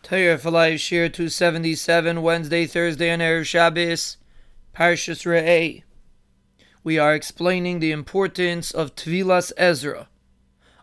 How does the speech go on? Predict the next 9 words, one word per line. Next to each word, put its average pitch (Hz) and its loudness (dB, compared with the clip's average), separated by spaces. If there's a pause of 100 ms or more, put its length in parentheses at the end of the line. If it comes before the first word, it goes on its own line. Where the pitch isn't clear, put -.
of 156 2
a 156 -2
person 180 -2
trying 185 0
his 160 -6
hardest 185 2 (380)
to - -10
stay 190 0
tahar, 220 8